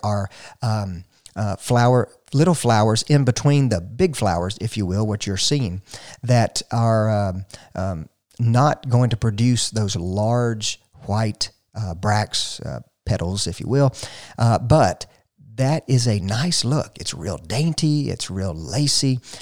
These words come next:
And then there are some that are just chock full, touching each other, of these petals, flower petals touching each other that make a big mop.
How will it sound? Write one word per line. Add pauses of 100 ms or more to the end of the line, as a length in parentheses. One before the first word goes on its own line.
(180)
And
then
there
are
some
that
are
just
chock
full, (640)
touching
each
other,
of
these
petals, (260)
flower
petals
touching
each
other
that
make
a
big
mop.